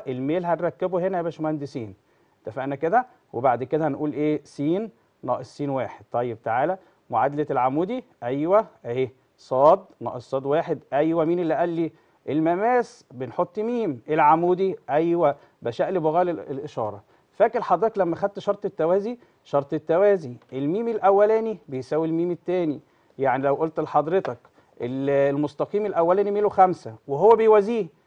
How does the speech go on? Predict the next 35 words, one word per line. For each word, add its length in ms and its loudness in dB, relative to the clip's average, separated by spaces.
مين 220 2
اللي 140 -2
جاهز 300 2
معايا؟ 240 4
صباح 280 -4
الفل، 400 -4
فطرت 300 -4
ولا 260 2
لسه؟ 320 -4
ايوه، 260 0
الاثنين 340 -2
زي 180 0
بعض، 300 8
يبقى 200 -2
لو 120 2
هنا 180 2
خمسة 400 0
هيبقى 240 0
برضه 280 2
هنا 160 0
خمسة 440 0
برضه. 320 -2
اتفقنا 360 -2
كده؟ 320 0
طيب 260 2
لو 200 4
العمودي، 560 4
اه، 320 6
شرط 320 0
التعامد 460 0
اللي 240 0
حاصل 320 -4
ضربهم 320 -2
بسالب 300 -4
واحد، 300 -2